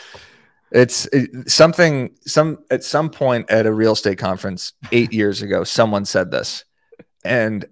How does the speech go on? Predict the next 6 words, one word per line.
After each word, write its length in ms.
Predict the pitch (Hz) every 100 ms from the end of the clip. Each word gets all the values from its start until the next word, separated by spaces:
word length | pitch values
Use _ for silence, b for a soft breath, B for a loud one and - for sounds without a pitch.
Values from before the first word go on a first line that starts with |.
| -
every 260 | 127 139
single 460 | 139 135 127 117 101
guru 800 | 98 127 143 131 123 123 120 117
and 260 | - 104 104
coach 640 | - 123 117 117 - - -
and 320 | 107 101